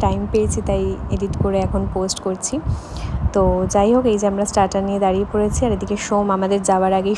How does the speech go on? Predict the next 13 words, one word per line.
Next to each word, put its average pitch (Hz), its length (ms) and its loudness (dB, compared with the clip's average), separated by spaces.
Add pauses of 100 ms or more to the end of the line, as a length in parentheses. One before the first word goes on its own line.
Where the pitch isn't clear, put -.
সব 202 180 2
খাওয়া 190 240 4
দাওয়া 196 180 2
শেষ 190 240 -2
করে 208 200 0
নিয়েছিল 202 520 -4
starter, 233 440 2 (340)
<laughs> - 340 2
আমাদের 226 280 4
জন্য 240 220 4
আর 240 100 6 (100)
অপেক্ষা 214 280 0
করেনি। 208 400 0